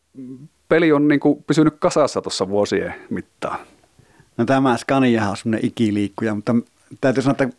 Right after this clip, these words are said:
Speaker 2: kahdeksankymmentäkuusi hommattiin jo ensimmäinen niinku ko-, semmonen koko pitkä pussi, ja se oli Sisu, ja se oli Susi. <laughs> Ja se hajosi koko ajan, ja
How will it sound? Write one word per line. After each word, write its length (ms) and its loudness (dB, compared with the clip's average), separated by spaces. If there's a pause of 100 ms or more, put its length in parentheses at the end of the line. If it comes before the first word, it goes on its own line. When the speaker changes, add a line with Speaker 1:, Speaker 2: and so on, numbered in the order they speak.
Speaker 2:
kahdeksankymmentäkuusi 720 2
hommattiin 420 -2
jo 40 4
ensimmäinen 460 2 (140)
niinku 320 -4
ko-, 360 -4 (120)
semmonen 340 2
koko 300 -2
pitkä 380 -10
pussi, 260 -6
ja 40 -2
se 100 -4
oli 160 2
Sisu, 440 2
ja 100 -2 (280)
se 200 -2
oli 240 -2 (440)
Susi. 480 -4 (580)
<laughs> 1300 -12
Ja 100 4
se 100 4
hajosi 380 2
koko 340 0
ajan, 280 -4
ja 140 -4